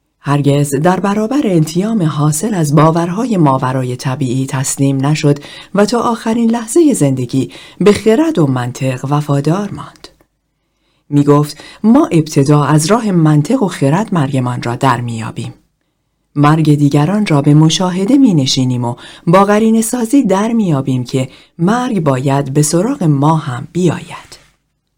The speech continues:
و از راه خرد است که به این نتیجهٔ منطقی آشکار می‌رسیم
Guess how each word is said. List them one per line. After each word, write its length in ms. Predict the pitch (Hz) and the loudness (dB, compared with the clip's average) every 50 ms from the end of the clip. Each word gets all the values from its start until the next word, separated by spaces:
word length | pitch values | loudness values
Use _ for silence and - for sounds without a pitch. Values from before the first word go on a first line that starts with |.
| _ _ _ _ _ _ _ _ _ _ _ _ _ _ _ _ - | _ _ _ _ _ _ _ _ _ _ _ _ _ _ _ _ -2
و 80 | 180 | 0
از 320 | - - 202 196 190 - 214 | 2 2 2 0 0 0 0
راه 220 | 214 202 196 214 | 0 0 -2 -4
خرد 460 | 202 - - 214 220 247 320 330 277 | -4 -2 0 0 2 2 0 0 0
است 300 | 220 165 143 147 - - | 0 0 0 -2 -2 0
که 100 | - 143 | 0 2
به 140 | 147 156 147 - | 2 2 0 0
این 260 | 214 247 262 269 262 | 0 0 0 0 0
نتیجهٔ 480 | 220 214 - 175 156 160 147 147 143 | -2 -2 -2 -2 2 2 2 4 4
منطقی 580 | 139 139 143 139 139 135 135 131 127 135 131 131 | 2 2 0 0 -2 -2 -4 -4 -2 -2 -2 -2
آشکار 600 | - - 135 131 131 - - - 131 127 123 120 | -2 -2 -2 -2 -2 -2 -4 -2 -2 -2 -2 -2
می‌رسیم 600 | 123 127 127 123 127 127 - - - 127 123 | -2 -4 -4 -4 -6 -6 -6 -6 -4 -6 -6